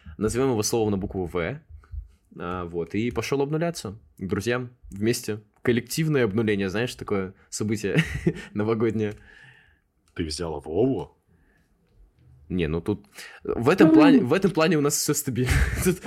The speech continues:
Speaker 1: обнулением точно даже и не пахнет. Оки-доки, диплодоки. Так, Лёх, я знаешь, что предлагаю сделать?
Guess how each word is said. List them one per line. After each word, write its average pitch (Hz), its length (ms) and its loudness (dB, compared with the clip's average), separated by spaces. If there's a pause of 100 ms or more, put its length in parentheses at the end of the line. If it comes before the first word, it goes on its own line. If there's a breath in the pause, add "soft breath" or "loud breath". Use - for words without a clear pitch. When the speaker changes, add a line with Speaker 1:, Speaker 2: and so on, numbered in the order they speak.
(160)
Speaker 1:
обнулением 151 640 4
точно 139 320 0
даже 120 260 0
и 110 40 -4
не 110 100 -4
пахнет. 101 400 -6 (1300 loud breath)
Оки-доки, 170 600 4
диплодоки. 139 560 2
Так, 123 260 2
Лёх, 131 280 0 (580)
я 107 120 -2
знаешь, 147 180 -2
что - 80 -12
предлагаю 120 380 -2
сделать? 92 340 -4